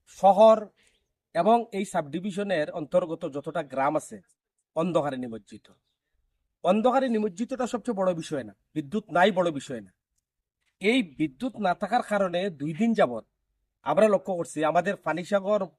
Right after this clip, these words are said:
এই যে মহকুমা এলাকায় অসংখ্য হারে আমাদের যারা আছেন যে পানীয় জল, পানীয় জল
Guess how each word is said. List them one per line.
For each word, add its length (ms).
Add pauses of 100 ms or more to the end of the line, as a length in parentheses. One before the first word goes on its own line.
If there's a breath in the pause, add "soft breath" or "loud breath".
(140)
এই 80 (100)
যে 100 (420)
মহকুমা 480
এলাকায় 340 (960)
অসংখ্য 600 (100)
হারে 220 (720)
আমাদের 400 (400)
যারা 220 (260)
আছেন 260 (540)
যে 60 (120)
পানীয় 360
জল, 180 (580)
পানীয় 300
জল 140